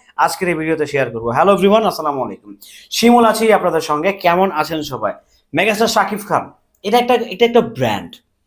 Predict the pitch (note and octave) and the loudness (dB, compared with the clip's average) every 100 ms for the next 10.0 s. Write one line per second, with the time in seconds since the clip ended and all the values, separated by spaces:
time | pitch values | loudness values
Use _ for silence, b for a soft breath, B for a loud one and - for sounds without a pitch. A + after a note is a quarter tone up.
0 | _ _ - - F3 A3+ A#3 A#3+ D4+ E4 | _ _ -12 -6 0 0 4 4 4 2
1 | - - _ _ - E3 A#3 G3 E3 F#3 | -4 -16 _ _ -4 -2 0 2 4 4
2 | C3 F2 - _ - A3 A#3 A#3 G#3 G#3 | 2 -6 -14 _ -4 2 2 4 2 2
3 | A#3+ G#3+ G3 G3 G#3 A3+ - - D3+ A#2+ | 2 2 2 2 2 -4 -6 -6 -6 0
4 | B2+ B2 D3 G3 A#3 A#3 G#3 G#3 G#3 F#3+ | 2 2 0 -2 2 2 2 2 2 2
5 | E3+ E3 E3 C#3+ D3+ E3+ D3+ E3 D#3+ D#3 | -2 -4 -2 -2 -2 -8 -8 -8 -8 -10
6 | D#3+ - D3+ D#3 - b b - C#3+ D3+ | -14 -18 -20 -20 -20 b b -4 0 2
7 | C3 G2+ - b b F3 F#3 G3 A3 G#3+ | 0 -4 -14 b b 0 4 6 4 4
8 | F#3+ F3+ F3+ D#3+ D#3 F#3 A#3 B3 - D#3+ | 2 2 2 0 0 2 2 0 -6 -6
9 | A3 A3 G#3 G3+ F#3+ A#2 A2 F#2+ - | -6 -2 -2 -2 -6 -8 -10 -10 -12